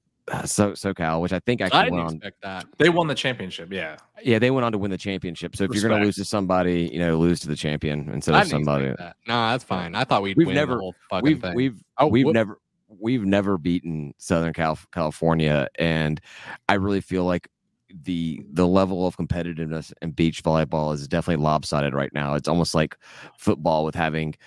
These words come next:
Speaker 1: four or five schools that are absolute powerhouses and everybody else trying to, to keep up. And so while what Coach Van Fleet has done here is nothing less than amazing, uh, we just, you know, we are a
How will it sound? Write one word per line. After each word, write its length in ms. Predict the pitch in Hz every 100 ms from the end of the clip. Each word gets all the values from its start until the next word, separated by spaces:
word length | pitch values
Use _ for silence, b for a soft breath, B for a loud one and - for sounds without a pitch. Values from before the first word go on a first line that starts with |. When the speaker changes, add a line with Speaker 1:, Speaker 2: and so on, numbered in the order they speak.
| b
Speaker 1:
four 180 | - 87
or 60 | 82
five 320 | - 78 78
schools 380 | - 87 82 76
that 80 | 78
are 100 | -
absolute 460 | 82 - 85 85
powerhouses 720 | - 80 85 87 87 - 87 78
and 80 |
everybody 440 | 76 78 78 78 76
else 160 | 76
trying 320 | - - 78 76
to, 180 | 73 -
to 80 | -
keep 300 | - 90 85
up. 260 | 82 90 -
And 100 | 80
so 100 | 80
while 340 | 78 80 76 - B B B
what 160 | - 82 - -
Coach 200 | 107 90
Van 220 | 95 87
Fleet 220 | - 92
has 120 | 85
done 240 | 71 87 87
here 340 | 78 87 85
is 200 | 78 71
nothing 280 | 85 85 82
less 200 | 80 82
than 120 | 76
amazing, 640 | 73 76 82 90 71 71 - B B -
uh, 160 | 76
we 160 | 78 90
just, 260 | 73 85 - _ -
you 80 |
know, 180 | 82 78 -
we 200 | 90 90
are 280 | 71 82
a 240 | 78 78